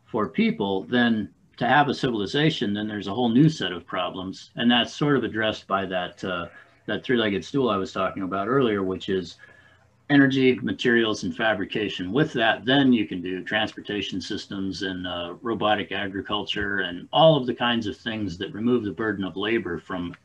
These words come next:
everyday people and give you the benefit of, for instance, having a greenhouse and robots to run it.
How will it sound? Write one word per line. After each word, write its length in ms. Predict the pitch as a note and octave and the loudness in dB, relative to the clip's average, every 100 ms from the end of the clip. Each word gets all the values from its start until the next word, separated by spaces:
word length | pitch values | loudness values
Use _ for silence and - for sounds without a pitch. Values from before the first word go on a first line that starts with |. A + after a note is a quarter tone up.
| _ _ _ _ _ C#3 | _ _ _ _ _ -2
everyday 440 | B2 A2 G2 F2+ | 0 2 0 -2
people 520 | D#3+ E3 - F2+ G2 _ _ _ _ _ _ - | 4 4 4 -4 -6 _ _ _ _ _ _ 2
and 400 | A#2 A2 F#2+ - _ _ - | 4 4 0 -4 _ _ 4
give 160 | C#3+ C#3 | 6 8
you 140 | A#2+ | 6
the 100 | G2+ | 4
benefit 680 | E2+ B2+ F#3+ - F#2+ F#2 - - - | 2 4 4 2 -4 -4 -8 -18 0
of, 400 | A2+ G2+ F2+ F#2 - _ | 2 2 0 -6 -20 _
for 140 | - G#2+ | -4 0
instance, 380 | G#2 - F#2 - | 0 -4 -8 0
having 320 | G#2+ F#2+ F2+ | 2 2 -2
a 240 | E2 E2 - - _ _ _ _ | -4 -6 -10 -20 _ _ _ _
greenhouse 680 | B2 B2 A#2+ G#2 G#2 G#2 - | 4 8 8 8 4 4 2
and 400 | G2+ F#2 F2+ E2+ - | -2 -2 -2 -8 -12
robots 560 | - A#2+ A#2+ A2 G2+ - | -4 2 4 6 4 0
to 120 | - | -8
run 280 | F2+ B2 C3 | 0 4 4
it. 240 | G2+ - | 4 -4